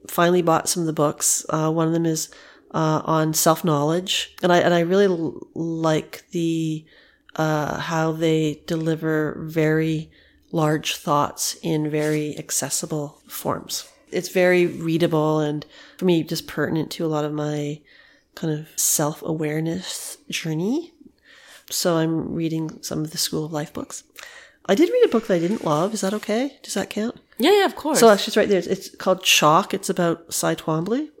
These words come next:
Speaker 1: It's a
Speaker 2: You
Speaker 1: biography.
Speaker 2: didn't like?
Speaker 1: Well, I, I think maybe it was well written, but it made me not like Cy Twombly as much. He, he was one of my favorite artists, and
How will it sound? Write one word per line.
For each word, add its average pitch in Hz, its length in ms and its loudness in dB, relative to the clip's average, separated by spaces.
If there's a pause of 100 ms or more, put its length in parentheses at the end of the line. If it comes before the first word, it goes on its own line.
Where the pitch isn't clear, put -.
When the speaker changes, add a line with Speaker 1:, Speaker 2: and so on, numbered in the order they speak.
(300)
Speaker 1:
It's 185 180 -4
a 185 80 2
Speaker 2:
You 165 60 0
Speaker 1:
biography. 170 380 0
Speaker 2:
didn't 196 140 0
like? 190 340 -2 (500)
Speaker 1:
Well, - 480 4 (420)
I, - 300 4 (140)
I 285 80 6
think 415 380 0 (100)
maybe 254 280 6
it - 100 0
was 247 340 -2 (1120)
well 208 340 6
written, 240 260 4
but 226 100 4
it - 100 2
made 226 240 6
me 302 140 4
not 208 360 4
like 220 220 0
Cy 185 220 0
Twombly 233 420 0
as 202 140 -2
much. 165 220 -2
He, 196 160 -6
he 202 140 -4
was 196 120 -4
one 196 80 0
of 190 40 0
my 185 80 0
favorite 180 360 -4
artists, 185 460 0
and 180 200 -2